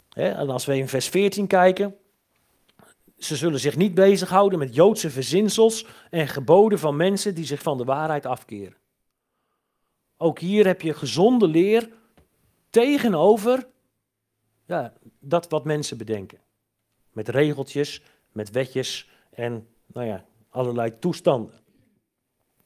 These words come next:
Die mensen, vers zestien, "Zij belijden dat zij God kennen, maar zij verloochenen hem met hun werken.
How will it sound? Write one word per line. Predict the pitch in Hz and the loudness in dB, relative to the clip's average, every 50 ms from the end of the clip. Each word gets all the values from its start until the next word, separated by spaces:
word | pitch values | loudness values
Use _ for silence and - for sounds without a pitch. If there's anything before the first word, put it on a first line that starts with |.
| _ _ _ | _ _ _
Die | - 101 107 | -12 -8 -2
mensen, | 113 127 143 143 - - 151 143 | 0 0 0 -2 -2 -2 -4 -2
vers | - 135 123 - - | -2 -6 -6 -6 -4
zestien, | - 165 160 - - 185 170 185 175 - - - - _ _ | -4 -4 -4 -4 -6 -4 -4 -4 -6 -8 -14 -20 -20 _ _
"Zij | - - 160 160 156 143 | -4 0 2 2 2 2
belijden | 127 123 131 139 160 190 226 254 262 233 214 180 | 0 0 2 4 6 6 6 4 2 2 0 0
dat | 160 165 156 - | 2 0 0 0
zij | - - 131 117 110 | -2 -2 -2 -2 -2
God | - - 208 214 - | 0 0 0 0 0
kennen, | - 233 226 233 254 269 311 262 - - - - _ - _ _ _ _ _ _ _ _ _ _ _ _ _ _ _ _ _ _ _ _ _ _ _ | 0 2 2 2 2 0 -2 -4 -8 -18 -20 -20 _ -20 _ _ _ _ _ _ _ _ _ _ _ _ _ _ _ _ _ _ _ _ _ _ _
maar | 139 165 180 175 | -2 -2 -2 0
zij | - 165 147 139 117 | 0 0 0 0 -2
verloochenen | 117 120 120 147 196 226 233 - 220 208 196 185 | -4 -2 0 2 2 2 2 0 -4 -4 -4 -4
hem | 175 180 170 170 170 165 165 _ _ | -2 -2 -2 -2 -2 -6 -8 _ _
met | - 131 139 - | -8 -8 -8 -8
hun | 135 127 123 | -8 -8 -4
werken. | 113 110 113 104 95 - - | -4 -4 -4 -4 -8 -14 -20